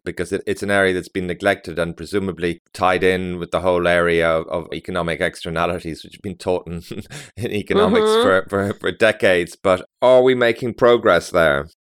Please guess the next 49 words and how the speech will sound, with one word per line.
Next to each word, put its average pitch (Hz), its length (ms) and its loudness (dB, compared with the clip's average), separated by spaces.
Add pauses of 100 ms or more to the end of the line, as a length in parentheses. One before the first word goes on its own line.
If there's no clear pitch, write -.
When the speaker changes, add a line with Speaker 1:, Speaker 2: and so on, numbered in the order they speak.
Speaker 2:
You 240 120 0
know, 285 200 4
I 240 160 -2
think 254 180 -8
so - 260 -4
much 233 220 -6
more 202 180 -2
needs 202 260 -4
to 190 60 -14
be 175 120 -10
done. 190 440 -4
It's, - 360 -12
um, 185 420 -6 (480)
it's - 120 -14
a 185 80 -10
really 190 260 -6
great 185 240 -2
question. 208 800 -2
Um, 185 320 -2
you 208 120 -2
know, 196 100 0
one 208 120 0
of 220 80 2
the 214 60 -2
things 190 400 -4
I 196 100 -2
was 180 220 -6
really 175 180 -4
happy 185 320 -4
about, 175 500 -4
um, 175 460 -4
in 185 100 -4
terms 175 360 -4
of 170 220 -8
the 175 120 -6
Paris 196 420 -4
Agreement 175 480 -2
was 180 260 -4
that 175 120 -12
they, 175 300 -4 (360)
they 185 140 0
in-, 180 220 -2 (180)
they 190 200 0
included 185 580 -2
many 202 380 2
more 185 600 0
elements, 180 720 -2
uh, 180 240 -6
but - 200 -10